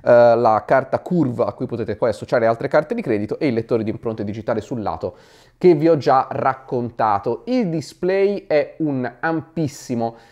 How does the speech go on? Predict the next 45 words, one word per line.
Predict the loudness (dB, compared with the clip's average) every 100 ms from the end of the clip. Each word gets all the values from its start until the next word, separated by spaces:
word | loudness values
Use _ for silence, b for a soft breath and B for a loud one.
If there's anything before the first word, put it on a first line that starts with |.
| B
sei | -8 2 2
punto | 4 2 2
settantotto | 0 -2 -2 0 0 0
pollici | 2 2 0 -4
di | 0
diagonale, | 0 0 -2 -2 -2
uno | -4 -2
dei | -2 -2
display | -4 -6 -2 -2
più | -2 -6
grandi | 0 0 0 -4 -6 -8 -8
in | -6
circolazione. | -6 -8 -2 -2 -2 -4 -6 -6
Siamo | -8 -4
veramente | -2 -2 -2 -2
ai | -2
limiti, | 0 -2 -2 -4 -4 -6 b b b
eh, | 0 0
del | 2 0 -2
tablet. | -6 -4 -6 -6
Vi |
ricordate? | -8 -6 -6 -2 -2 -2 -6 -8 -16
Forse | -12 -12 -12
sì, | -12 -10
forse | -8 -10 -6
no, | -6 -6 B B B
quando | -4 -2 -2
i | -2
tablet | 0 0 0 -4
erano | -4 -6 -4
da | -6 -8
sette | -4 -6 -4 -6
pollici. | -6 -6 -10 -10
Ecco, | -10 -12
qui | -16
siamo | -8 -8 -6
a |
sei | -10 -2 0 0 -2
e | -4 -6
settantotto, | -6 -8 -8 -4 -4 -2 -4 -2
in | -8
formato | -4 -4 -2 -4
ovviamente | -4 -4 -4
venti | -4 -4 -2
noni. | 0 0 0